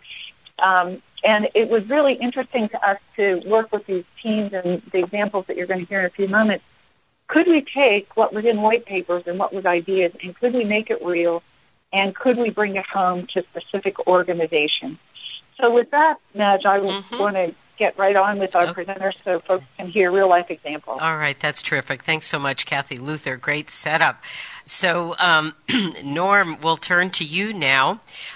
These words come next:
Speaker 2: uh, from Northeast Health. Um, in one write-up about the work, I read that you took advantage of I H I's waste identification tool.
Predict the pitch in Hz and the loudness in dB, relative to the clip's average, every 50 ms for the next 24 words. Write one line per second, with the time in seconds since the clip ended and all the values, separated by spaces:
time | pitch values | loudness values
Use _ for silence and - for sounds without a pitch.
0 | - - - 143 143 135 135 135 127 - - - 147 139 143 143 143 143 151 151 | -14 -6 -2 2 2 4 4 2 0 -4 -4 -6 -4 -4 -4 -4 -2 -2 -2 -2
1 | - 156 143 139 - - - - - - 185 180 147 117 113 - - - - - | -4 -6 -8 -6 -6 -8 -8 -8 -6 -2 0 0 0 0 -4 -8 -12 -10 -4 -2
2 | 139 135 135 135 131 131 131 - - - - - - - - - - 147 147 147 | 0 0 0 0 -2 -6 -10 -12 -14 -14 -14 -14 -14 -16 -12 -6 -4 -2 -2 -2
3 | 143 151 160 160 151 143 135 147 151 165 175 180 165 - 147 117 135 131 127 127 | 0 2 2 2 2 0 0 2 2 2 2 0 -2 -2 -4 -4 -2 -2 -2 -2
4 | - - 135 123 123 131 135 127 - 143 127 127 120 139 139 127 139 135 - 139 | -4 -8 -8 -4 -2 -2 -2 -2 -2 -2 -4 -2 -2 -2 -2 -2 -4 -6 -6 -8
5 | 127 - - - 160 143 - - - - 135 123 113 - 131 127 131 131 135 123 | -10 -10 -8 -6 -6 -8 -8 -12 -12 -12 -12 -10 -8 -4 -2 -2 -2 -2 -2 -4
6 | - 123 107 127 127 127 123 120 - 143 131 127 123 - 131 131 131 131 - - | -4 -2 -2 0 0 0 -2 -2 -2 -2 -2 -2 -4 -6 -6 -6 -6 -6 -4 -6
7 | 127 113 - 131 131 131 135 - - 113 - - - - 160 170 - - - 120 | -6 -6 -4 -6 -6 -6 -6 -8 -10 -14 -14 -14 -14 -12 -8 -4 -4 -4 -4 -4
8 | 117 110 - - - - 123 113 110 120 160 190 | -8 -12 -14 -14 -14 -12 -10 -8 -6 -6 -6 -8